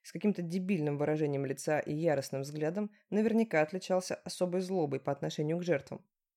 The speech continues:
Такие любят самоутверждаться за счёт слабых и с охотой причиняют им боль. О шайке Худа ходила недобрая слава.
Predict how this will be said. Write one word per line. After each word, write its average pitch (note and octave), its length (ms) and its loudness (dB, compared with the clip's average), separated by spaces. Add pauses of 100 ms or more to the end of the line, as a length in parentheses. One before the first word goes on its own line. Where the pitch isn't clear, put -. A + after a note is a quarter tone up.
(120)
Такие G#3 300 2
любят G3 300 2
самоутверждаться D#3+ 880 0 (200)
за G3+ 180 0
счёт E3 220 -2
слабых F3 500 2
и A3 60 -2
с - 100 -4
охотой D#3+ 380 0
причиняют C#3 500 -4
им C#3+ 160 -4
боль. C3 180 -4 (680)
О C#3+ 120 0
шайке C#3+ 340 0
Худа D3+ 420 -2 (200)
ходила A3 320 0
недобрая D#3+ 480 2
слава. C#3 460 -4